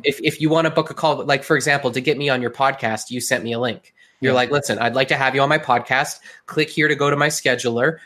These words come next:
Speaker 1: We'll pick a time to do the podcast," right?
Speaker 2: Mm-hmm.
Speaker 1: There's thousands and thousands and thousands and thousands of people who are trying to start a podcast that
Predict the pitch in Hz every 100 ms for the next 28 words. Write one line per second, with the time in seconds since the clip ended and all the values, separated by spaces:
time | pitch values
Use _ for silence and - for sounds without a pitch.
0 | _ 139 143 156 - 160 131 131 139 127
1 | 131 175 185 - 107 - - - _ _
2 | 123 120 190 - - 107 101 165 160 -
3 | _ _ - 175 175 185 165 120 123 -
4 | 147 156 160 139 117 113 131 135 139 139
5 | 117 110 120 131 135 110 113 147 160 123
6 | 131 120 113 - 123 127 - 120 117 135
7 | 156 - 110 113 - - _ _ - 127
8 | 135 127